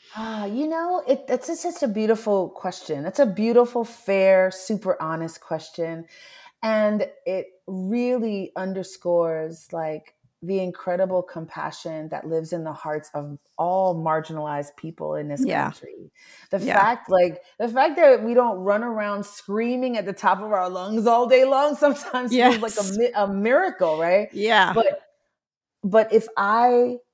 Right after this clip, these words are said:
Speaker 1: if I want a certain level of compassion and patience and understanding directed at me, and I don't wanna be judged harshly as, as having some particular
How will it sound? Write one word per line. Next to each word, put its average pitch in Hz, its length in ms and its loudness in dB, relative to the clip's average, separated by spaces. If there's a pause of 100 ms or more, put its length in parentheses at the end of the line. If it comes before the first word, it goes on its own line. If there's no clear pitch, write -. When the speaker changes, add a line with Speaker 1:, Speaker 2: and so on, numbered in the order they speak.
(140)
Speaker 1:
if 196 180 -4
I 226 280 6
want 202 480 -2
a 175 60 -4
certain 180 420 -2
level 175 340 2
of 160 180 0
compassion 175 800 -6
and 170 160 -8
patience 160 560 -8
and 160 140 -6
understanding 165 760 -6
directed 156 480 -4
at 143 220 -6
me, 165 640 -8 (480)
and - 120 2
I 214 340 4
don't 202 240 2
wanna 175 200 0
be 165 160 -4
judged 156 560 0
harshly 160 760 -4 (300)
as, 156 240 4 (320)
as 165 240 2 (160)
having 214 400 2
some 196 240 -2
particular 170 640 0